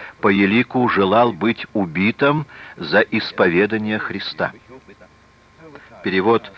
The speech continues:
Преосвященного Филарета Гумилевского в записках второго отделения Императорской академии наук. Книга вторая, выпуск первый,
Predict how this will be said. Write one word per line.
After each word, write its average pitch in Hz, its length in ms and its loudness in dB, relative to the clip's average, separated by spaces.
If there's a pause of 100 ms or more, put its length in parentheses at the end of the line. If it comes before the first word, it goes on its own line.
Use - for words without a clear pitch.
(200)
Преосвященного 98 960 -2
Филарета 82 680 -4 (120)
Гумилевского 101 840 -4 (680)
в - 80 -10
записках - 720 -2
второго 113 480 2
отделения 104 840 -2
Императорской 95 840 -2
академии 85 500 -4
наук. 78 460 -6
Книга 95 320 -4
вторая, 95 540 0
выпуск - 500 -8
первый, 117 400 -2